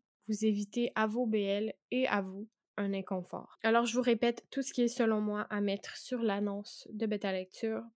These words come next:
quand vous demandez des bêta lecteurs. Le nombre de mots de votre manuscrit ou le nombre de mots estimé si vous êtes pas certain, euh, vos délais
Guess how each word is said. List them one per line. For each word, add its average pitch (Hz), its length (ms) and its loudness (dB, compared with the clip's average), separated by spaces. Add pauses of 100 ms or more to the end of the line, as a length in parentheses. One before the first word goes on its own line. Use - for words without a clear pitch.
(180)
quand 220 160 2
vous 214 160 -2
demandez 208 420 0
des 214 100 0
bêta 196 280 -4
lecteurs. 226 420 -2 (720)
Le 262 120 8
nombre 262 200 6
de 226 100 6
mots 226 160 4
de 220 60 -4
votre 220 160 -2
manuscrit 214 720 -2
ou 233 100 -2
le 220 140 2
nombre 214 220 2
de 208 80 2
mots 214 240 0
estimé 214 580 -4
si 214 160 -8
vous 202 140 -4
êtes 196 120 -6
pas 226 120 -4
certain, 220 560 -4 (720)
euh, 214 200 2
vos 208 200 -2
délais 220 440 2